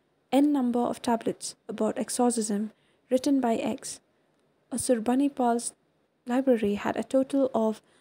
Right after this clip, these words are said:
some one thousand texts, amounting to about thirty thousand tablets grouped according to subject.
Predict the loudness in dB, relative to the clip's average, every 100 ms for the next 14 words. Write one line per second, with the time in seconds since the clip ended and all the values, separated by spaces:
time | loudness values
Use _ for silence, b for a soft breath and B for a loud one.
0 | b -10 -4 -2 -2 -6 0 4 4 4
1 | 2 2 -2 -2 -4 -8 -6 -2 0 0
2 | 0 -2 -2 -8 -8 -6 -4 -4 -4 -8
3 | b b b 0 2 2 2 0 0 -2
4 | 0 0 2 0 -2 -16 _ _ -2 -2
5 | -2 -10 -18 -10 -4 -2 -2 -6 -6 -6
6 | -6 -8 -10 _